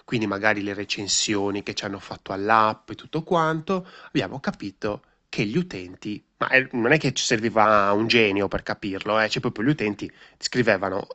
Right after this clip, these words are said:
"Io non so dove cazzo siano i premi che ho riscattato." Ok, cerchiamo di capire,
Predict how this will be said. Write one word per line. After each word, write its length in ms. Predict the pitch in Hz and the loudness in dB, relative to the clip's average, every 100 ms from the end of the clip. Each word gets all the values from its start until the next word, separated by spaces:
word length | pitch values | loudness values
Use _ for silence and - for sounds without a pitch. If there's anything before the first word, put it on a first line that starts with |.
| _ | _
"Io 240 | 143 113 101 | 2 2 2
non 160 | 113 104 | -2 -4
so 120 | 110 | -4
dove 260 | 101 107 | -2 -4
cazzo 320 | - 101 - 123 | -2 -4 -2 -2
siano 560 | - 104 101 101 98 - _ _ | 0 0 0 0 -2 -8 _ _
i 160 | 147 127 | -4 2
premi 360 | 127 107 117 | 2 4 2
che 100 | 113 | 2
ho 40 | 98 | -4
riscattato." 800 | 95 95 - 107 95 - 95 - _ _ _ _ _ _ _ _ _ _ _ _ _ - | -6 -10 -2 0 0 -2 -10 -12 _ _ _ _ _ _ _ _ _ _ _ _ _ -4
Ok, 380 | 175 - 101 95 98 _ _ _ _ _ - - - - | 0 0 -2 -8 -12 _ _ _ _ _ -20 -20 -20 -20
cerchiamo 320 | - - 233 196 | -10 2 4 4
di 100 | 135 | 4
capire, 580 | 147 135 120 117 - | 2 2 2 2 -2